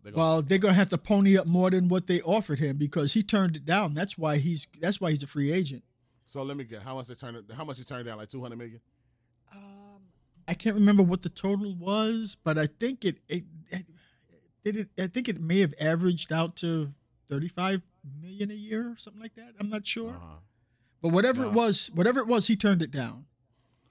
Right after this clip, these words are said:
Speaker 1: Now, Frankie, you know that my Saint Louis Cardinals was prepared to offer Ron, Juan Soto three hundred million dollars. That was the rumor.
Speaker 2: Oh, yeah, I know a few teams were.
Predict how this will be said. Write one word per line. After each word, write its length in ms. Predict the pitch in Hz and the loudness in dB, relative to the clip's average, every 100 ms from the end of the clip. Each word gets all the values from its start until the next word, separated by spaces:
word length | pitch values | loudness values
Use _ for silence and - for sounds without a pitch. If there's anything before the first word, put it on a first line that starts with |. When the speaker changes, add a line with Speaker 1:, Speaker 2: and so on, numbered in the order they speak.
| _ - | _ -18
Speaker 1:
Now, 120 | 98 | -16
Frankie, 480 | - 127 - 69 65 _ _ _ _ _ _ | -14 -16 -16 -20 -20 _ _ _ _ _ _
you 100 | 104 | -14
know 220 | 120 135 | -10 -10
that 160 | 156 113 - | -10 -14 -14
my 140 | 101 | -14
Saint 260 | 101 110 101 | -14 -14 -14
Louis 160 | 90 87 | -16 -16
Cardinals 380 | 101 95 85 | -16 -14 -16
was 100 | 90 | -18
prepared 400 | 78 85 95 87 | -20 -14 -14 -14
to 80 | 82 | -18
offer 300 | - 80 82 | -20 -20 -20
Ron, 300 | 76 78 76 - | -20 -20 -20 -20
Juan 260 | 80 80 78 | -20 -18 -18
Soto 400 | - 85 76 73 | -20 -20 -20 -20
three 120 | 85 | -20
hundred 200 | 76 69 69 | -20 -20 -20
million 180 | 64 | -20
dollars. 400 | 58 - _ _ _ _ _ _ _ _ _ _ _ _ - | -20 -20 _ _ _ _ _ _ _ _ _ _ _ _ -18
That 160 | 98 | -18
was 120 | - - | -18 -20
the 80 | |
rumor. 200 | 78 71 55 _ _ _ _ _ _ _ | -20 -20 -20 _ _ _ _ _ _ _
Speaker 2:
Oh, 80 | 160 | -2
yeah, 320 | 160 190 202 151 | 0 0 0 2
I 120 | 175 | 2
know 180 | 202 208 | 2 0
a 60 | |
few 180 | 190 254 | -4 -8
teams 340 | - 180 139 | -4 -2 -2
were. 260 | - 123 135 | -8 -16 -18